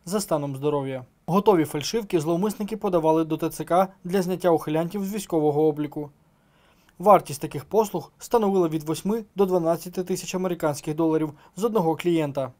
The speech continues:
За наявними даними, таким чином фігуранти заробили понад сорок мільйонів у гривневому еквіваленті. Для пошуку потенційних учасників схеми ділки використовували особисті зв'язки, зокрема серед діючих військових,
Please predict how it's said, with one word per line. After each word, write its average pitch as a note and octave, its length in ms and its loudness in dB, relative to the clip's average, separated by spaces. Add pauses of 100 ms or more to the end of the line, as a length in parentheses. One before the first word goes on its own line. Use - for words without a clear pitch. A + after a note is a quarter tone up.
(160)
За F3+ 180 6
наявними E3 480 4
даними, E3 560 6
таким A3 300 -4
чином F#3 260 -2
фігуранти F3+ 480 2
заробили E3+ 460 0
понад F#3+ 360 -2
сорок G3 440 -2
мільйонів F3 440 0 (140)
у G#3 80 -2
гривневому D#3+ 640 0 (100)
еквіваленті. D#3 720 -2 (100)
Для G3 160 2
пошуку G3+ 420 0
потенційних E3+ 540 -4
учасників D#3 500 -4
схеми F#3+ 400 0 (160)
ділки F#3+ 360 0
використовували E3+ 680 2
особисті F3 480 -2
зв'язки, D#3+ 480 -2 (220)
зокрема F3 440 0
серед E3+ 260 -2
діючих F#3 400 -6
військових, E3 540 -4